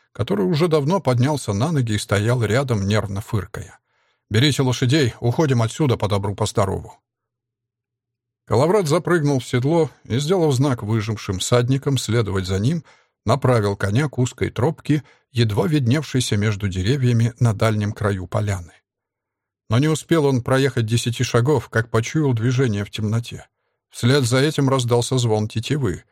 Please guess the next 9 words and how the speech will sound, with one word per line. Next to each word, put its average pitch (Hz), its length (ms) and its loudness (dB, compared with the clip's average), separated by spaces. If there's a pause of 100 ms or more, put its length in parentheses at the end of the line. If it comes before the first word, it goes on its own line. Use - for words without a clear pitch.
(240)
свист 113 500 -2
летящей 113 480 0
стрелы 120 600 -2
и 131 160 -2 (100)
острая 127 520 2
боль 110 320 0
обожгла 101 460 -2
бедро 101 360 -2
воеводы. 98 540 -10